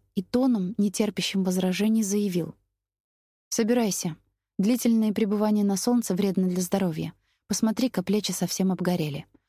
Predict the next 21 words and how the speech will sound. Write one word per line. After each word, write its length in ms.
Он 120
провел 320
ладонью 420
по 140
коже, 420
отчего 360
по 140
моему 340
телу 280
пробежали 440
мурашки. 600
"Не 160
тебе 260
указывать, 580
что 200
ей 240
делать". 520
Артур 360
встал 420
между 340
нами. 360